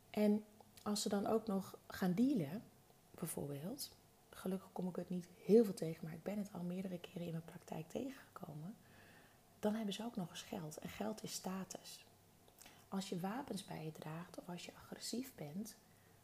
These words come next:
dan word je ook gezien, hè? Het is fijner als je ziet dat de ander bang is, dan dat jij bang bent. Dus het geeft een bepaald soort macht en invloed en je wordt dan gezien en serieus genomen en gehoord.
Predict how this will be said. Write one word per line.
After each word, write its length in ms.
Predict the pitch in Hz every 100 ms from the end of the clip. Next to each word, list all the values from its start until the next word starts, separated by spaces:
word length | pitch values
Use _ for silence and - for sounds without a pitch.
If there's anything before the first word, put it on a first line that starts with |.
| - - - -
dan 180 | 190 190
word 180 | 196 196
je 120 | -
ook 180 | 226 -
gezien, 400 | - 170 165 151
hè? 120 | 190 - -
Het 80 | -
is 220 | 180 - -
fijner 460 | - 208 208 190
als 140 | 175 -
je 60 |
ziet 240 | 170 202 190
dat 100 | -
de 100 | -
ander 340 | 208 220 175
bang 400 | 156 147 151 240
is, 240 | - - - - - - - -
dan 160 | - 170
dat 100 | 170
jij 240 | 247 302
bang 240 | 220 156 156
bent. 340 | 165 - - - - - - - -
Dus 80 | -
het 80 |
geeft 220 | - 220 220
een 60 |
bepaald 400 | 185 - 196 196
soort 400 | - 180 175 175 - - - - - -
macht 340 | 196 240 -
en 140 | 180 -
invloed 580 | 202 226 - 190 190 - - -
en 440 | 226 190 226 269 - - - - -
je 120 | 190
wordt 240 | 180 180 -
dan 80 | 165
gezien 380 | - 170 185
en 80 | 175
serieus 500 | 160 170 170 240 294
genomen 380 | - 185 165 156
en 120 | 160
gehoord. 540 | 160 170 196 226 156